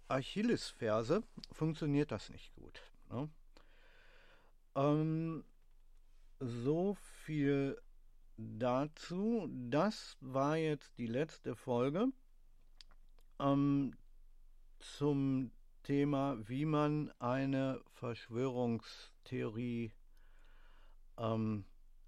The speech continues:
erstellt, ne? Und ich mache eine zweite Serie, wie man eine Verschwörungstheorie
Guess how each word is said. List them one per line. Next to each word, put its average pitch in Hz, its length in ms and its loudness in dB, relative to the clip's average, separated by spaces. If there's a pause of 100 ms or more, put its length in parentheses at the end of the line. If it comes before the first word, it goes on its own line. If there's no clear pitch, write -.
(100)
erstellt, 120 580 0 (640)
ne? 202 340 0 (760)
Und 147 400 0
ich - 220 -12
mache 165 220 0
eine 143 120 -2
zweite 135 420 -2
Serie, 139 640 0
wie 131 180 -2
man 135 260 0
eine 123 280 -4
Verschwörungstheorie 120 1160 -6